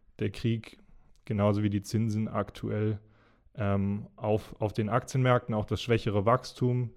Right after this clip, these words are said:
wobei, ähm, die U S A noch besser dasteht als Europa aktuell. Zu den Vorteilen würde ich gerne, ähm, ja, auf die Saisonalität zu sprechen kommen. Ähm,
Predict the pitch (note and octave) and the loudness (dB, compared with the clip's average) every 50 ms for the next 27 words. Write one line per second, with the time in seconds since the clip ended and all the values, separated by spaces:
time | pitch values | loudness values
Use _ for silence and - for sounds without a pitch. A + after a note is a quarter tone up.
0 | - - - _ _ - - G#2+ G2+ G2+ G#2 G#2+ G#2+ A2 G#2+ G#2+ A2 G#2+ A2 G#2+ | -18 -20 -20 _ _ -4 -2 0 4 4 6 6 8 6 6 4 2 2 -2 -2
1 | G#2+ G#2 G#2+ G#2+ G#2+ A2+ G#2+ A2 A2+ A2 G#2+ - - A2 A2 G#2+ G#2+ G#2+ G#2+ G#2+ | -2 -4 -4 -6 -6 -6 -4 -2 -2 -2 -2 -4 -4 -2 0 2 2 2 2 2
2 | A2 G#2+ - - - - A2+ - - A#2+ G#2+ G#2 G2+ G2+ - - - G2+ G2+ G2+ | 0 -2 -4 -6 -6 -6 -6 -2 -2 -2 0 0 0 0 -2 -4 -8 -6 -6 -6
3 | F#2+ - - G2 F#2+ G2 G2 G2 - F#2+ F#2+ - - - - - - - - _ | -8 -6 -6 -6 -4 -4 -6 -6 -6 -10 -10 -10 -12 -14 -14 -14 -14 -16 -18 _
4 | - - _ _ _ _ _ _ _ _ _ _ _ _ _ _ _ - - - | -20 -20 _ _ _ _ _ _ _ _ _ _ _ _ _ _ _ -8 0 2
5 | B2+ B2+ B2 A#2+ G#2 - - A#2+ A#2 B2+ C3 C3 B2+ A#2+ B2+ A#2+ - - - A#2 | 4 4 4 4 2 0 0 0 2 4 2 4 4 4 2 2 0 -2 0 0
6 | A#2+ B2 B2 B2 B2 A#2+ A2 A#2 A#2 A#2 A2+ G#2+ - - - G#2+ G#2+ G2+ G2+ - | 0 2 2 2 0 0 0 -2 -2 -2 -4 -6 -6 -6 -4 -4 -2 -4 -4 -8
7 | - - - _ _ _ - B2+ A2 - - - A2 G2 A2 A2 G#2 A2 A2 A2 | -12 -18 -20 _ _ _ -6 -6 -6 -4 -4 -4 -2 0 0 0 0 0 0 0
8 | G#2+ G#2 G2+ G2 - B2+ C#3 C3+ - C#3 B2+ - - B2+ C3 - - C3 A#2+ - | 0 0 0 0 0 0 0 0 -2 -6 -6 -2 0 0 0 0 0 -6 -8 -4
9 | - C3 B2+ B2+ C3+ C3+ C3 - - - - - - _ _ _ - _ - - | -2 -2 0 0 -2 -4 -6 -8 -14 -20 -20 -20 -20 _ _ _ -20 _ -4 0
10 | A2+ A2 G#2+ G#2+ G#2+ G#2+ G#2+ G#2+ G#2+ A2 - | 2 4 6 6 6 4 2 0 0 -4 -6